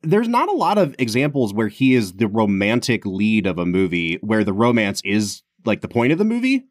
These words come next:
You know, he's, he's very frequently somebody's husband, right? But he's always playing, like, the dad in a movie. And I'm just so used to Gregory Peck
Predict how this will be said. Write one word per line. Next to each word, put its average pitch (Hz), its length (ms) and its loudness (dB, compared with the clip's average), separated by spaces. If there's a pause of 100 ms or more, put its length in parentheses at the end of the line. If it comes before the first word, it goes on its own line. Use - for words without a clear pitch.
You 226 100 -2
know, 156 140 4
he's, 151 340 0 (400)
he's 175 160 0
very 190 180 2
frequently 160 460 2
somebody's 110 380 -2
husband, 82 460 -6
right? 101 240 -2
But 110 140 -4
he's 151 160 2
always 294 240 -4
playing, 151 340 0
like, 101 280 -4
the 160 180 -4
dad 98 560 -2
in 98 120 -4
a 90 60 -2
movie. 80 500 -4 (500)
And 135 160 0
I'm 151 120 2
just 180 220 -2
so 220 80 -2
used 208 260 0
to 240 80 -2
Gregory 160 360 0
Peck 143 420 -4